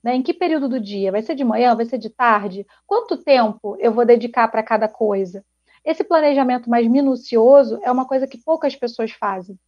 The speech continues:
né? E a gente tá vendo que aquelas pessoas que tão tendo mais sucesso nesse período da pandemia, né, que tão tendo que conciliar trabalho e casa, é, praticamente vinte e quatro horas,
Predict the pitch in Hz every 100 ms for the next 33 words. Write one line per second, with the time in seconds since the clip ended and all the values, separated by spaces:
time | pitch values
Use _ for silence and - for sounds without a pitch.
0 | _ _ _ - 240 247 240 254 247 254
1 | 233 226 226 - 233 226 233 247 254 254
2 | 247 240 240 233 233 233 233 277 320 330
3 | 254 233 233 226 214 - 220 220 202 208
4 | 214 208 196 220 269 233 220 233 233 -
5 | 233 _ 214 214 240 247 - 240 233 233
6 | 233 220 214 214 208 233 233 233 214 202
7 | 202 _ _ _ _ _ 220 214 208 233
8 | 233 233 247 220 220 220 226 - 214 -
9 | 214 226 277 247 226